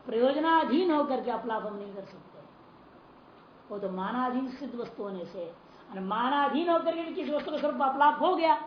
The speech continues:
जैसे खपुष्प आदि, उसको तो हम भी असत कह देंगे, ये प्रमाण सिद्ध है ही नहीं। वो प्रयोजन से भी, प्रयोजन से अपेक्षा से भी वो अपलाप हो जाएगा, मान की दृष्टिया से भी वो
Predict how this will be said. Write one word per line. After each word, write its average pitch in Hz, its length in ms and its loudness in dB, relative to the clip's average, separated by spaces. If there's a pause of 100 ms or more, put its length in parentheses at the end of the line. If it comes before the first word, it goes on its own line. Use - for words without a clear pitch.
(280)
जैसे 208 140 -6
खपुष्प 202 460 -2
आदि, 180 200 4 (1400)
उसको 220 200 -6
तो - 120 -6
हम 226 100 -4
भी 254 80 0
असत 277 260 -6
कह 311 60 -10
देंगे, - 1200 -16
ये - 0 -
प्रमाण 240 380 0
सिद्ध 247 200 -10
है 262 80 0
ही 294 60 -2
नहीं। 302 160 -2
वो 285 120 -4 (960)
प्रयोजन 262 500 0
से 311 140 2
भी, 311 200 -2
प्रयोजन 247 440 -4
से 311 160 0
अपेक्षा 285 420 4
से 285 120 -2
भी 294 60 0
वो 294 60 4
अपलाप 254 380 4
हो 220 100 -4
जाएगा, 185 600 0 (220)
मान 254 300 2
की 339 120 0
दृष्टिया 294 400 2
से 339 180 0
भी 370 140 2
वो 381 80 4